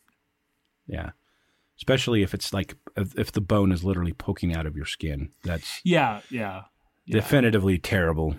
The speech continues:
Speaker 2: I mean,
Speaker 1: Don't,
Speaker 2: unless,
Speaker 1: don't,
Speaker 2: unless you're
Speaker 1: don't.
Speaker 2: like, uh, unless you're like a necromorph or,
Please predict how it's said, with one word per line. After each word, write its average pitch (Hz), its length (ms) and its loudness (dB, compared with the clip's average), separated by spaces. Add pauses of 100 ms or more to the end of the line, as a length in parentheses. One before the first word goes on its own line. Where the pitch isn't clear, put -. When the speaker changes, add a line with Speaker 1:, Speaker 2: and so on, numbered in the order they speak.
Speaker 2:
I 185 120 -10
mean, 180 200 4
Speaker 1:
Don't, 170 100 4
Speaker 2:
unless, 196 200 4
Speaker 1:
don't, - 100 -2
Speaker 2:
unless 170 280 2
you're 165 80 2
Speaker 1:
don't. 147 100 2
Speaker 2:
like, 127 360 -2
uh, 110 520 0
unless 127 160 -2
you're 131 80 0
like 117 200 -2
a 98 160 -2
necromorph 107 1000 0 (220)
or, 92 720 -6